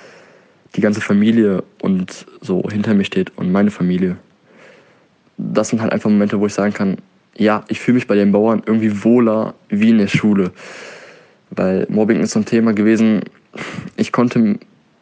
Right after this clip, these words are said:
das Ganze nur gut überstehen, weil ich die Landwirtschaft hatte. Weil ich meine Familie hatte, die hinter mir gestanden hat, aber auch, weil ich das Traktorfahren hatte und generell dieses Leben mit der Natur habe, was mir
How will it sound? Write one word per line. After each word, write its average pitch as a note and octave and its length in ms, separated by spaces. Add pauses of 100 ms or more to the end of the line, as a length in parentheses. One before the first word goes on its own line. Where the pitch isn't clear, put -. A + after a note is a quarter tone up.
(180)
das G#2+ 200
Ganze A#2 300
nur A#2+ 300
gut A#2+ 320
überstehen, G#2+ 560 (480)
weil G2 280
ich G#2 100
die G#2 100
Landwirtschaft F#2+ 500
hatte. - 240 (1040)
Weil F#2 260
ich G2+ 240 (1000)
meine G#2 180
Familie B2 420
hatte, A#2+ 200
die A2+ 80
hinter A#2+ 240
mir A2+ 160
gestanden A2 340
hat, A2 180 (480)
aber G#2 240
auch, G#2+ 220
weil G#2 80
ich - 40
das - 160
Traktorfahren F#2+ 540
hatte F#2+ 160
und F#2+ 140
generell G2+ 340
dieses F#2+ 300
Leben G#2+ 240
mit G#2+ 160
der A2 60
Natur G2 460
habe, F#2 300 (960)
was - 220
mir G2 340